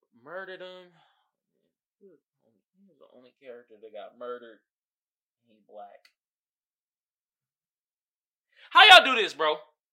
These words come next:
Y'all make him the black savior and get stabbed up, bruh. Only one get killed in the real life. Well, I guess Jack got killed too. <sighs>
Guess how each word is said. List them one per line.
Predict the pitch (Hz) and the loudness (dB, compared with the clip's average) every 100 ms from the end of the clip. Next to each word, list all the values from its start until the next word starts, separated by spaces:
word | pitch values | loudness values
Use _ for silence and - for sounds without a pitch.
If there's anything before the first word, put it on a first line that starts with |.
| _ _ _ - | _ _ _ -2
Y'all | 311 330 | 0 2
make | 311 | 0
him | 247 262 | -2 -6
the | 220 | -4
black | 196 208 208 | -2 -2 -2
savior | 208 196 185 175 180 | -8 -8 -8 -8 -6
and | 202 202 | -6 -6
get | 190 180 | -10 -12
stabbed | 220 202 196 | -6 -4 -4
up, | 196 196 - _ _ - | -8 -14 -18 _ _ -10
bruh. | 202 196 190 - _ _ _ _ 190 | -6 -6 -8 -18 _ _ _ _ -10
Only | 185 185 | -10 -10
one | 185 | -12
get | 170 | -14
killed | - 214 190 185 - _ _ _ _ _ _ _ _ - | -14 -12 -12 -14 -18 _ _ _ _ _ _ _ _ -20
in | 156 | -16
the | 143 | -12
real | 170 180 | -6 -6
life. | 175 165 160 _ _ _ _ _ _ _ _ _ _ - | -6 -12 -16 _ _ _ _ _ _ _ _ _ _ -20
Well, | 185 | -20
I | |
guess | 156 104 | -20 -20
Jack | - - _ | -20 -20 _
got | - - | -20 -20
killed | 104 - | -20 -20
too. | - 101 _ _ _ _ _ _ _ _ - | -20 _ _ _ _ _ _ _ _ _ -20
<sighs> | - - _ - | -20 -20 _ -10